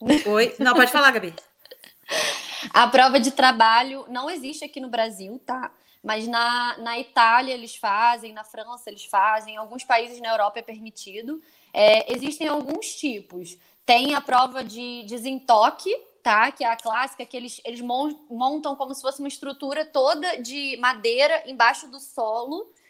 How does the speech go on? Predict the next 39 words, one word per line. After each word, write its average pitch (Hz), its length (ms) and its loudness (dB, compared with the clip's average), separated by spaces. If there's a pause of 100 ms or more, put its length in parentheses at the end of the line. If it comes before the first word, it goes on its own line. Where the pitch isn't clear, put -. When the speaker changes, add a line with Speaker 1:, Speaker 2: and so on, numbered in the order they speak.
(120)
Speaker 1:
que - 80 -6
é 247 40 0
muito 311 460 -6
interessante, 262 540 -4
assim, 262 220 -8
com 262 80 -6
umas 254 180 -4
bandeirinhas. 254 880 -2 (360)
E 254 160 0
o 269 60 0
Jack 262 340 4
tem 294 160 -4
que 302 60 0
achar 294 440 2
em 277 160 -8
qual 294 460 0
canto 330 520 -4
está 269 400 -4
o 269 120 -8
roedor. 240 720 -8 (420)
Eles 220 260 -12
usam 240 280 -4
uma, 233 320 0
uma 226 200 -4
isca 226 260 -2
viva 240 380 -6
mesmo, 240 400 -6
mas 214 300 -4 (120)
protegida, 233 720 -2
né? 220 200 -4
Pra, 196 320 -8 (120)
pra 185 140 -14
não 190 300 -10
afetar 190 360 4
o 185 40 6
bichinho. 214 460 -6 (460)
E 240 420 2
o 269 360 4
Jack 247 640 2